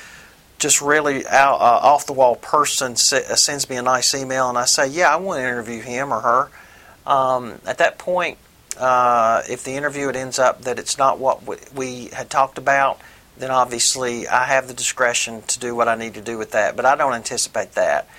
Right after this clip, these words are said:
'cause you as my listeners, you're great. I love corresponding with you. I love the Facebook information you send, uh, or, or,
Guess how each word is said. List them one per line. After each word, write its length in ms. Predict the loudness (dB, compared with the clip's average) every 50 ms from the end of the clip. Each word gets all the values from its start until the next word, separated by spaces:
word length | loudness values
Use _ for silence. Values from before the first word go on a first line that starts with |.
| -20 -20 -20 -20 _ _
'cause 200 | -12 -8 -6 -4
you 100 | -2 -2
as 140 | -2 0 0
my 100 | 0 0
listeners, 560 | 0 0 -2 -2 -2 -4 -6 -6 -8 -8 -8
you're 80 | -10 -10
great. 640 | -2 2 4 4 4 4 0 -2 -6 -10 -12 -12 -14 -20 -20 -20 -20 -20 -20 -20 -10 -2
I 100 | -2 0
love 500 | 0 -2 0 2 4 6 6 4 2 -2
corresponding 680 | -8 -6 -4 -4 -4 -4 -2 0 0 0 0 0 -4 -8
with 160 | -10 -10 -10
you. 160 | -8 -4 -2
I 100 | -2 -2
love 380 | -2 0 2 4 4 4 2 0
the 60 | -6
Facebook 560 | -4 -2 0 0 0 -4 -6 -6 -10 -10 -10
information 640 | -12 -14 -10 -12 -6 -2 -2 -2 -2 -4 -6 -6 -10
you 80 | -8
send, 560 | -6 -4 -4 -6 -6 -8 -8 -8 -8 -6 -4 -2
uh, 400 | -2 0 0 -2 -2 -2 -4 -6
or, 300 | -6 -4 -4 -4 -4 -6 -10 -12
or, 320 | -10 -6 -6 -6 -6 -8